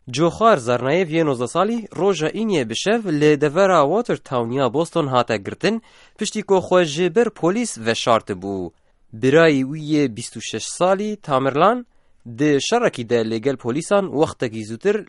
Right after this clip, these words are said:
li hefteya borî hatibû kuştin. Nûçegehana dengê Amerîka,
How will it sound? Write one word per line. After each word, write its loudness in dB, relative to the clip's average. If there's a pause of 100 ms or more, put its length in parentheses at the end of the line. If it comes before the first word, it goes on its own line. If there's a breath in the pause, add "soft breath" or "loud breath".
(120)
li 2
hefteya 0
borî -4
hatibû -8
kuştin. -6 (520)
Nûçegehana 0
dengê 0
Amerîka, -2